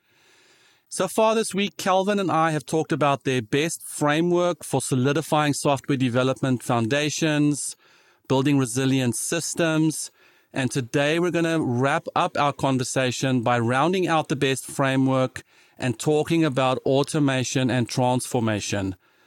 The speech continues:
Okay, here's my conversation with Kelvin Hendricks Parker, the C T O and co-founder at Six Feet Up. We're talking about the best framework that Six Feet Up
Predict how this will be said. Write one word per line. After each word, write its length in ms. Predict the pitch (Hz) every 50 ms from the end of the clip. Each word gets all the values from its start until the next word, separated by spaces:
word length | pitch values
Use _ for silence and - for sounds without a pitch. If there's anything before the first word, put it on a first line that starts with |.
| _ _ _ _ _ _ _ -
Okay, 340 | 127 123 - 139 123 113
here's 340 | 107 - - 156 160 180 180
my 140 | 190 190 180
conversation 760 | - - 185 180 175 - - 160 151 151 - - 160 156 143
with 140 | 131 123 -
Kelvin 320 | - 147 143 143 151 147
Hendricks 320 | 139 139 139 127 131 -
Parker, 560 | - - 185 180 185 180 165 - 180 175 170 120
the 120 | 131 127
C 280 | - - - 175 175 165
T 240 | - - 160 151
O 140 | 147 143 143
and 200 | 131 131 120 -
co-founder 720 | - 151 147 151 143 - - 139 131 131 127 123 123 123 - -
at 160 | 117 107 -
Six 420 | - - - 143 131 - - -
Feet 320 | - - 135 131 127 - - - _ -
Up. 300 | 131 131 113 - - - - - _ _ _ _ _ _ _ _ _ _ _ _ _ _ _ _ _ _ _ _ -
We're 120 | 147 151
talking 340 | - - 175 175 - 190 190
about 240 | 180 170 180 170 -
the 80 | 170
best 500 | 135 - - 139 143 156 151 - - - -
framework 720 | - - - - 147 143 143 147 147 143 143 135 127 120 -
that 160 | 131 117 -
Six 320 | - - 160 - - -
Feet 240 | - 151 143 - -
Up 180 | - 160 180